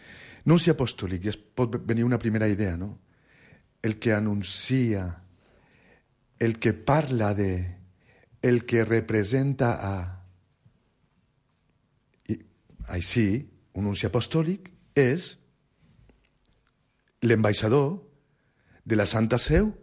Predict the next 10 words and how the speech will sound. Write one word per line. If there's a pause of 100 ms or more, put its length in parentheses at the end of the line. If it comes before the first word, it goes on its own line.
(280)
davant
de
qui? (600)
Davant
govern. (3250)
Per
tant,
el
nunci
apostòlic